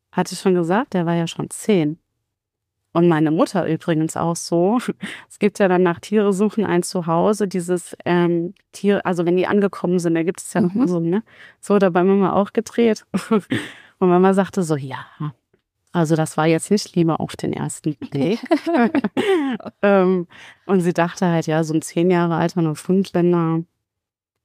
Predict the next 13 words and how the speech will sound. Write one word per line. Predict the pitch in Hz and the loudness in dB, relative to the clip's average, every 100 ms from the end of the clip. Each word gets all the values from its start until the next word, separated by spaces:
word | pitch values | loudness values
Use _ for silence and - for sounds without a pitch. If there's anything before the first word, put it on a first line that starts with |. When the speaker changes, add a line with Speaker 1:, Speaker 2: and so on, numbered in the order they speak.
| _ _ | _ _
Speaker 1:
ähm, | - 165 156 160 160 - _ - | -2 2 2 0 -4 -12 _ -10
ja, | 147 147 143 151 _ - | -10 -10 -14 -18 _ -10
wenn | 165 | -8
ich | - | -2
dem | 170 | 0
jetzt | 180 - | 0 0
noch | 160 165 | -2 0
ein | |
gutes | 165 175 - - | -2 -2 -6 -2
halbes | 160 160 - | 0 0 -4
Jahr | 185 165 165 | -2 -2 2
geben | 175 170 165 | 2 2 -2
kann, | - 175 180 160 | -2 0 0 -2